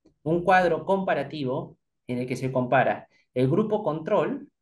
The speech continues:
y el grupo de todos los pacientes que al año posoperatorio tuvieron un seguimiento completo.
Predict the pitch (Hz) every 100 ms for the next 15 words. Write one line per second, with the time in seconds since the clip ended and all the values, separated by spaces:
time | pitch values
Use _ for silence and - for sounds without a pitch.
0 | _ _ _ 202 196 196 240 233 208 -
1 | 254 262 214 - 147 - 202 196 214 -
2 | 139 135 165 208 180 151 165 175 180 175
3 | 156 135 135 165 165 165 220 - - 139
4 | 185 180 151 151 160 180 - _ _ -
5 | 127 123 135 139 131 113 123 113 - -